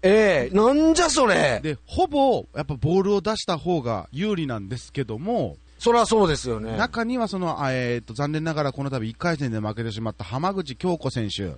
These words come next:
Speaker 1: はい。
Speaker 2: えーと、第三ピリオドが、えーと、引き分けになったので、ボールを引いたら浜口京子さんの方が有利なボールが出たんですね。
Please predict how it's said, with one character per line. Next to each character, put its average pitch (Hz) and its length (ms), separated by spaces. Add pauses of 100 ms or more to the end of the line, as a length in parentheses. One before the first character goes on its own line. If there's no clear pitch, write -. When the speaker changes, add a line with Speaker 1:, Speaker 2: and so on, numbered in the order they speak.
(160)
Speaker 1:
は 220 280
い。 147 260
Speaker 2:
え 127 400
ー - 20
と、 135 80
第 190 300
三 220 260
ピ 247 140
リ 233 200
オ 185 100
ド 156 120
が、 135 400
え 117 300
ー - 20
と、 113 120
引 - 80
き 156 140
分 160 120
け 165 160
に 170 100
な 170 120
っ - 20
た - 140
の 117 100
で、 95 100
ボ 135 220
ー 185 40
ル 190 100
を 185 60
引 165 120
い 175 40
た 170 100
ら 151 60
浜 233 280
口 208 180
京 233 220
子 196 120
さ 175 140
ん 170 60
の 175 80
方 - 20
が 139 80
有 240 220
利 220 80
な 156 100
ボ 123 140
ー 127 40
ル 120 60
が 117 80
出 139 120
た 127 100
ん 87 80
で 73 60
す 131 100
ね。 214 160